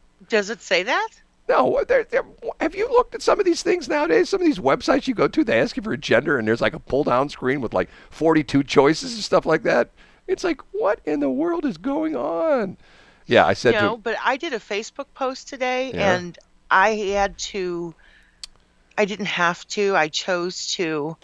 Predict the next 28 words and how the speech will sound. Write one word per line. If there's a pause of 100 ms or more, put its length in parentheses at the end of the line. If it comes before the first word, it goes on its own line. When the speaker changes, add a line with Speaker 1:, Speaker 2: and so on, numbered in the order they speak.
(440)
Speaker 1:
I
was
talking
about (380)
men. (240)
Speaker 2:
Yeah. (500)
Speaker 1:
And
Speaker 2:
You
can't
do
that
anymore. (440)
Speaker 1:
No, (180)
you
can't.
Speaker 2:
<laughs> (1300)
Speaker 1:
So
I
had
to (100)
change
all
my, (240)
my (220)
gender
specifics
to (420)
partner,